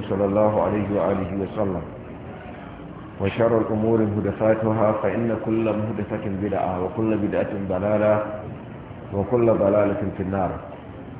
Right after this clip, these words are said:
A yau muna ashirin da bakwai ga watan Safar, hijira Annabi sallallahu alaihi wa alihi wa sallam, shekara dubu da ɗari hudu da arba'in da ɗaya, shine kuma ashirin da shida ga watan goma, miladiya dubu biyu da sha tara.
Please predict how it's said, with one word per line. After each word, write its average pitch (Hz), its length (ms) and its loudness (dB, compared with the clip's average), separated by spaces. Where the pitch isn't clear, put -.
A 90 160 -4
yau 113 120 2
muna 107 280 2
ashirin 107 480 0
da 101 80 4
bakwai 107 400 2
ga 98 100 0
watan 104 540 0
Safar, 110 260 2
hijira 107 340 2
Annabi 101 300 -2
sallallahu 101 500 0
alaihi 101 320 0
wa 98 220 2
alihi 98 240 -2
wa 90 160 -4
sallam, 117 280 4
shekara 107 400 2
dubu 110 260 0
da 107 80 2
ɗari 101 220 0
hudu 117 200 2
da 110 140 4
arba'in 95 340 0
da 95 80 0
ɗaya, 80 260 -4
shine 107 280 0
kuma 104 280 0
ashirin 101 400 -2
da 101 80 0
shida 107 400 2
ga 98 160 -6
watan 104 400 0
goma, 107 400 2
miladiya 101 560 0
dubu 101 240 -2
biyu 107 160 0
da - 80 -4
sha 104 180 -2
tara. 80 220 -4